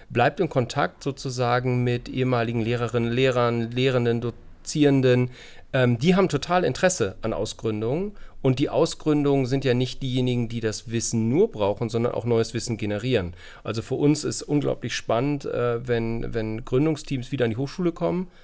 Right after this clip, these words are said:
Wir wollen die unterstützen, aber die können uns auch unterstützen, indem sie nämlich wertvolle Impulse geben und sagen, das ist im Moment in diesem Berufsfeld los.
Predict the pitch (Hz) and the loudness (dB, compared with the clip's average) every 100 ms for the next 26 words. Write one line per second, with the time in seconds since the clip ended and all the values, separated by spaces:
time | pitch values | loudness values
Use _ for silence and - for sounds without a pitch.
0 | - 104 131 190 175 175 175 180 165 165 | -14 -2 4 4 6 4 2 -2 -2 -4
1 | 185 180 208 240 - - - - 127 120 | -4 -4 -4 -6 -8 -16 -16 -6 -2 0
2 | 139 143 156 151 165 175 147 117 110 117 | 0 2 2 0 -2 0 0 0 -2 -4
3 | 113 - 120 120 123 120 120 117 - 120 | -6 -4 -2 0 -2 0 -2 -2 -2 -2
4 | - 120 117 117 120 110 117 107 117 120 | 0 -2 -2 0 0 2 -2 0 -2 -2
5 | 113 110 110 110 113 - 120 147 110 113 | -2 -2 0 0 -2 -4 -6 -4 -2 -2
6 | 123 113 117 120 110 110 123 - 127 113 | -2 -6 -6 -6 -4 -4 -6 -2 2 2
7 | 113 131 110 87 - | 2 0 0 -4 -10